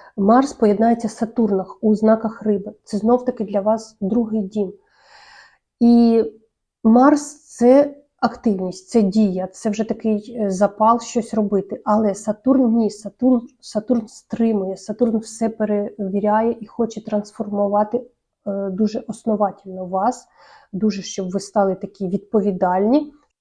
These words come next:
Доходи, про ваш ресурс, про ваші заробітки, про вашу самооцінку, тому що якщо ми, е, добре заробляємо, е, в нас гарний ресурс і самооцінка підвищується. Якщо це все падає, самооцінка знижується.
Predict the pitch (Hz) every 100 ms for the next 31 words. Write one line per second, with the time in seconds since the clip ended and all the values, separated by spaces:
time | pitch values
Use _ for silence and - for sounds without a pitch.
0 | - 190 226 226 226 220 220 196 - -
1 | 202 214 220 - 220 220 - 220 208 -
2 | - 202 226 220 208 - 220 226 208 208
3 | 233 233 - - - _ _ _ 214 214
4 | 233 226 - 233 240 233 - 285 233 -
5 | - 208 208 208 208 202 - 214 202 196
6 | _ - _ _ 208 185 214 208 196 202
7 | 202 185 185 202 262 285 285 - 226 202
8 | 190 185 185 196 196 180 202 196 190 190
9 | - 247 285 285 - - 214 214 208 -
10 | 220 214 214 202 214 - 208 - _ 208
11 | - 226 220 214 - - - 214 220 254
12 | 247 - 202 202 202 220 220 214 190 208
13 | 208 202 180 _